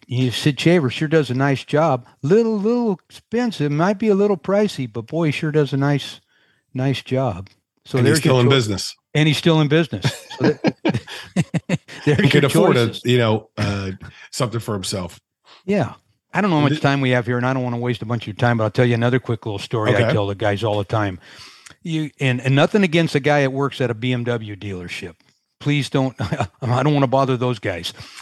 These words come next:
Speaker 1: But your wife drives a new B M W and it needs a tune-up. You take it to the B M W dealer, and his labor rates, <laughs> the dealership's there's two hundred and twenty-five dollars an hour or whatever their labor is at a dealership. And we as craftsmen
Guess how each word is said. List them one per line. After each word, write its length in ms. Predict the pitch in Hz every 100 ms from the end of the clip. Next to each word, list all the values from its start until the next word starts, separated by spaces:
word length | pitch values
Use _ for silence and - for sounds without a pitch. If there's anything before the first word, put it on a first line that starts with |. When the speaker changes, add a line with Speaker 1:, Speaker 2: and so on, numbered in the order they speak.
| - -
Speaker 1:
But 120 | 185
your 100 | 185
wife 240 | 208 202
drives 240 | 190 175 147
a 40 |
new 140 | 165
B 160 | 143 156
M 100 | 147
W 380 | 143 131 120 127
and 140 | 120
it 40 | 123
needs 180 | 135 123
a 60 |
tune-up. 340 | 113 143 131 123
You 80 | 120
take 240 | 131 123
it 80 | 113
to 100 | 131
the 120 | 117
B 300 | 95 - 123
M 100 | 120
W 320 | 123 120 117
dealer, 400 | 107 110 117 113 - - -
and 180 | 131 117
his 240 | 117 151 127
labor 300 | 131 135 123
rates, 400 | 120 120 - - _ - 156
<laughs> 280 | - -
the 100 | -
dealership's 640 | 110 156 170 156 - 151 -
there's 220 | 139 -
two 260 | - 185 143
hundred 200 | 143 120
and 100 | 113
twenty-five 440 | 143 139 123 135
dollars 280 | 131 127 117
an 80 | 117
hour 220 | 117 113 101
or 60 |
whatever 320 | 101 107 104 101
their 120 | 101
labor 280 | 104 98 95
is 160 | 95
at 80 | 90
a 40 |
dealership. 480 | 87 110 104 - - - - - - _
And 180 | 123 127
we 160 | 160 196
as 140 | 135
craftsmen 800 | - 156 165 175 - 110 101